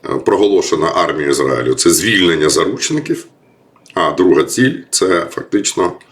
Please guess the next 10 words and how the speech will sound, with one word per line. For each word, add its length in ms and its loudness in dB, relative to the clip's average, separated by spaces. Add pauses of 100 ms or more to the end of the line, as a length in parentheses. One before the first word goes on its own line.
(380)
знищення, 760 0 (680)
як 280 -2
вони 180 0
сказали, 420 2
зламати 440 2
хребет, 440 -2 (1120)
е, 180 -6
терористичному 800 2
угрупуванню 760 2 (320)
Хамас. 600 -6